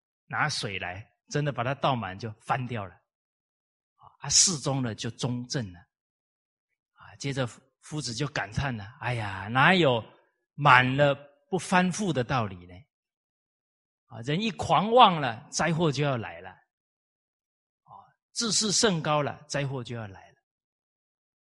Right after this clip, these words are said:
所以《谏太宗十四书》里面有一句话，叫“结成则胡越为一体，傲物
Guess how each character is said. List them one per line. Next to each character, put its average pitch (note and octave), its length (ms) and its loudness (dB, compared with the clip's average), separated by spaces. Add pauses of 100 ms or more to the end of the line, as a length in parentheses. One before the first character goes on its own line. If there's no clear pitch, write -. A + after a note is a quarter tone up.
(1400)
所 - 160 -6
以 D3+ 60 -2
《谏 G3+ 320 4
太 G3+ 200 6
宗 F#3 300 -2
十 D#3+ 240 -2
四 E3+ 180 -4
书》 F3 200 -2
里 B2+ 160 -4
面 C3+ 160 -2
有 G#2 80 -4
一 A#2 100 -6
句 A#2+ 100 -6
话， A2 300 -8 (480)
叫 B2 140 -10 (100)
“结 G#3 340 8
成 C3+ 680 2
则 B2+ 360 -4
胡 C#3 520 -2
越 F#3 340 4
为 B2+ 180 -4
一 D#3 140 -6
体， - 260 -12 (960)
傲 G#3+ 260 10
物 E3 640 0